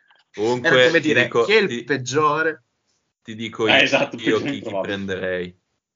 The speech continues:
Speaker 1: che mi è venuto in
Speaker 2: Vai.
Speaker 1: mente adesso, perché volevo rispondere con un quarto, che mi, però non mi era venuto in mente. Hernan
Speaker 3: Bravo.
Speaker 1: Crespo. Hernan Crespo.
Speaker 3: Bravo, Hernan, fortissimo in testa. Allora,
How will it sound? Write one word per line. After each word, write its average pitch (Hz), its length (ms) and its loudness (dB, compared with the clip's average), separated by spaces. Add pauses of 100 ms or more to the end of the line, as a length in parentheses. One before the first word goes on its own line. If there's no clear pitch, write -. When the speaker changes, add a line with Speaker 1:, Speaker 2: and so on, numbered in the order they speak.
(600)
Speaker 1:
che - 120 -10
mi 101 80 -4
è - 20 -2
venuto 104 280 -6 (220)
in - 40 -6
Speaker 2:
Vai. 95 80 -8
Speaker 1:
mente 95 240 -10
adesso, 92 680 -10
perché 98 200 -12
volevo 110 340 2
rispondere 104 560 -4
con 104 100 -6
un 107 160 -8
quarto, 101 760 -4
che 95 60 -18
mi, 95 160 -14
però 90 160 -14
non 95 120 -12
mi 92 60 -12
era 92 100 -10
venuto 90 240 -12
in - 120 -20
mente. - 260 -20 (380)
Hernan 104 260 -6 (140)
Speaker 3:
Bravo. 95 120 -4
Speaker 1:
Crespo. - 340 -18 (640)
Hernan 95 540 -6
Crespo. 87 180 -12
Speaker 3:
Bravo, 82 340 -12
Hernan, 82 540 -14
fortissimo - 560 -20
in - 120 -20
testa. - 240 -20 (1120)
Allora, 104 600 -2